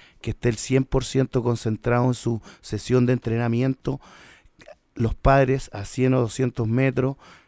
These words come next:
que ojalá el día de mañana tener una infraestructura que yo pueda tener un estudio así, una, una sala como existe en el Getafe, en Real Madrid, en, en todos los países en Europa, o como, o como estar en este estudio, y que los padres estén viendo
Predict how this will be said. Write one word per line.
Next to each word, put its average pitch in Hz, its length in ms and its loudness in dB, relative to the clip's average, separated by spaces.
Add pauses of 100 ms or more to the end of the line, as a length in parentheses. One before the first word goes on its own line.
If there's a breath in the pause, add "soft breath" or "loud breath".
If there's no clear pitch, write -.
(120 loud breath)
que - 220 -8
ojalá 123 380 0
el 131 100 2
día 127 140 2
de 123 60 2
mañana 123 340 0
tener 120 280 0
una 120 140 0
infraestructura 120 720 -2
que 123 140 -2
yo 120 100 0
pueda 120 200 -6
tener 117 280 -6 (420 soft breath)
un 110 160 -10
estudio 117 420 -4
así, 131 360 0
una, 120 300 2 (360 loud breath)
una 110 280 -2
sala 131 320 4
como 101 160 0
existe 110 320 -6
en 104 80 0
el 98 160 -6
Getafe, 107 460 0
en 98 100 -2
Real 104 200 0
Madrid, 107 540 -4
en, 98 220 -8 (400 soft breath)
en 92 100 -14
todos 120 220 -6
los 123 100 -4
países 120 240 0
en 120 100 2
Europa, 113 360 2
o 101 80 0
como, 95 300 -8 (280 soft breath)
o 107 80 -12
como 101 160 -8
estar 120 220 -2
en 117 100 2
este 120 200 -2
estudio, 131 500 6 (480 soft breath)
y 107 100 -6
que 117 80 0
los 117 140 0
padres 143 320 4
estén 127 240 2
viendo 156 480 2